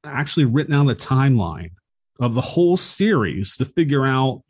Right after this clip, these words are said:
how things happen, how things fit in.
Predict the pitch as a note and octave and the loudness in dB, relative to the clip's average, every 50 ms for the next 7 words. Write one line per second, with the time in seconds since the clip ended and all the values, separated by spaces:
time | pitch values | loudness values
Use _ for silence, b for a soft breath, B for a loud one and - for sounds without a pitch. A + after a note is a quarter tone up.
0 | _ _ - - - C#3+ C#3+ C#3+ C#3+ - D3 C#3 C3 - - B2+ A#2+ A#2 - - | _ _ -12 -2 0 0 0 0 0 0 2 2 2 0 0 -4 -4 -4 -2 -2
1 | A#2+ A2+ - - C3 B2 - - C3 A#2+ A#2 - - - B2+ A#2+ G#2+ A2+ A2+ A2 | -2 -2 0 -2 -4 -4 -2 0 0 0 0 0 -2 -2 -2 0 0 2 2 2
2 | A2+ A2 G#2+ A#2 | 2 2 0 -2